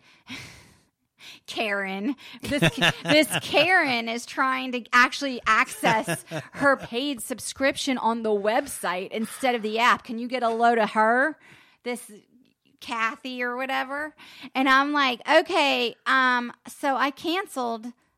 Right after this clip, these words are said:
obviously, my subscription because I was like, you know, "What the fuck, people? What's an all ac-, if you're gonna call it an all access digital subscription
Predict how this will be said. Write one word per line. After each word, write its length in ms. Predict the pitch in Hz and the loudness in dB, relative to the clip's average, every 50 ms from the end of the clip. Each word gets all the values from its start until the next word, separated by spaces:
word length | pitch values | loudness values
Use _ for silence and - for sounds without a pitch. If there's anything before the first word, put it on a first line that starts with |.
| _ _ _ _ _ _ | _ _ _ _ _ _
obviously, 920 | - 214 202 202 196 196 208 208 208 208 - - 233 226 220 226 254 320 - _ _ _ _ - | 0 0 2 2 0 -2 -4 -4 -4 -6 -6 -8 -10 -8 -6 -6 -8 -10 -12 _ _ _ _ -10
my 260 | 214 220 220 240 294 | -6 -4 -2 -2 -4
subscription 1000 | 302 - - 359 320 - - - 220 202 202 - - - 220 202 202 208 226 247 | -6 -8 -12 -12 -12 -12 -8 -6 -6 -6 -6 -8 -10 -10 -8 -8 -8 -8 -8 -8
because 460 | 240 254 247 - - 269 240 233 220 | -8 -10 -10 -6 -4 -4 -2 -2 -4
I 220 | - - 202 214 220 | -4 -2 -2 -2 -2
was 260 | 220 226 226 214 - | -2 -4 -6 -8 -6
like, 460 | 226 220 214 208 202 - _ _ _ _ _ _ - | -6 -6 -6 -6 -8 -12 _ _ _ _ _ _ -10
you 160 | 240 247 240 | -8 -6 -6
know, 640 | 220 214 208 202 196 190 190 196 196 196 190 - _ _ _ - | -4 -4 -4 -4 -4 -4 -4 -6 -6 -8 -10 -14 _ _ _ -8
"What 260 | 220 247 269 262 - | -6 -6 -6 -4 -6
the 100 | 277 269 | -8 -8
fuck, 340 | - - 285 330 330 330 - | -6 -4 -4 -4 -4 -6 -10
people? 560 | - 220 208 196 - 220 220 214 226 240 240 | -10 -10 -10 -8 -6 -4 -2 -2 -2 -2 -2
What's 200 | 233 254 254 - | -2 -4 -2 -2
an 120 | 277 262 - | -4 -4 -2
all 220 | - 220 226 233 - | 0 0 0 0 0
ac-, 200 | 220 226 214 - - - - - - 269 - | 0 -2 -2 -4 -8 -16 -16 -16 -10 -8 -6
if 180 | 320 - - | -6 -6 -4
you're 100 | 359 392 | -4 -4
gonna 240 | 403 554 622 622 640 | -4 -6 -8 -10 -10
call 360 | - - 269 254 226 226 233 | -12 -6 -2 0 0 2 0
it 180 | 269 302 320 - | -2 -4 -4 -4
an 180 | 277 269 262 - - | -4 -4 -4 -4 -4
all 300 | 214 220 220 254 - - | -2 -2 -2 -2 -4 -4
access 640 | - 190 185 214 226 - - - 269 262 285 285 - - | -4 -4 -4 -4 -6 -10 -8 -4 -4 -4 -4 -4 -8 -10
digital 560 | - 214 214 214 196 233 247 247 247 247 240 | -8 -6 -6 -6 -6 -6 -6 -6 -6 -6 -8
subscription 1000 | - - 247 202 185 - - - 202 196 220 - - - 294 311 330 339 370 381 | -10 -12 -12 -12 -12 -14 -12 -10 -8 -8 -8 -10 -10 -8 -8 -6 -6 -8 -10 -12